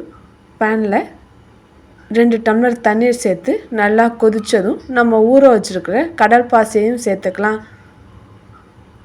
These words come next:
கடல் பாசி நல்லா கரைஞ்சதும் நமக்கு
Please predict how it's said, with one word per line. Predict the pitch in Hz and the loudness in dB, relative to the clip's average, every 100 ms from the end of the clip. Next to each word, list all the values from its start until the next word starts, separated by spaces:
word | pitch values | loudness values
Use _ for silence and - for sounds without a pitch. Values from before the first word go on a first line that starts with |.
| - - - - - - - - - - - - - - - - - _ _ - _ - - - _ - | -20 -20 -20 -20 -20 -20 -20 -20 -20 -20 -20 -20 -20 -20 -20 -20 -20 _ _ -20 _ -20 -20 -20 _ -6
கடல் | 202 226 233 214 | -2 -2 0 -2
பாசி | 170 - 330 - - - - 214 | -2 -4 -8 -8 -20 -20 -8 -4
நல்லா | 202 226 226 - | -2 -2 -2 -2
கரைஞ்சதும் | 202 214 226 208 175 294 - - - 208 | 0 2 0 0 -2 -4 -8 -20 -12 -4
நமக்கு | 202 202 208 | -4 -4 -8